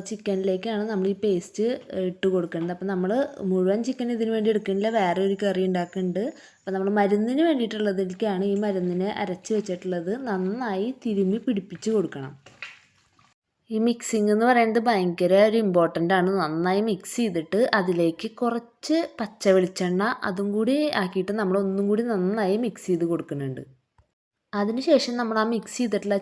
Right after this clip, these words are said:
ചിക്കൻ മുഴുവനും മാറ്റുകയാണ് നമ്മുടെ ഒരു കുക്കറിലേക്ക്. എന്നിട്ട്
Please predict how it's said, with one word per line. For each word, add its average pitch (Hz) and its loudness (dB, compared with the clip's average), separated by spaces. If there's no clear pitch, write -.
ചിക്കൻ 190 -2
മുഴുവനും 170 2
മാറ്റുകയാണ് 170 -2
നമ്മുടെ 156 -4
ഒരു 156 -8
കുക്കറിലേക്ക്. 147 -6
എന്നിട്ട് 202 -4